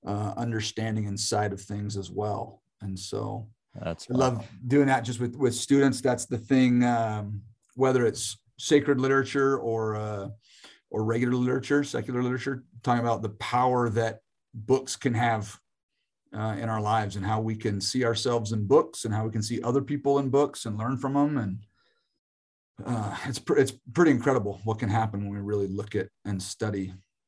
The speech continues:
Speaker 1: words and literature.
Speaker 2: Uh, that's great.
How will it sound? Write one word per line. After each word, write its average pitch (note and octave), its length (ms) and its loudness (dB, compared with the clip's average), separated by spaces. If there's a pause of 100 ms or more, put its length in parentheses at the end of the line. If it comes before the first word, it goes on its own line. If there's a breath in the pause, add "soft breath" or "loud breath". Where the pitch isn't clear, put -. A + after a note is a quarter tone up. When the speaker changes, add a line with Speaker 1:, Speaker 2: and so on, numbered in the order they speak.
(160)
Speaker 1:
words - 520 -6 (400)
and G#2 120 -8
literature. F#2 500 -8
Speaker 2:
Uh, - 40 -20 (1080)
that's - 200 0
great. G2 260 2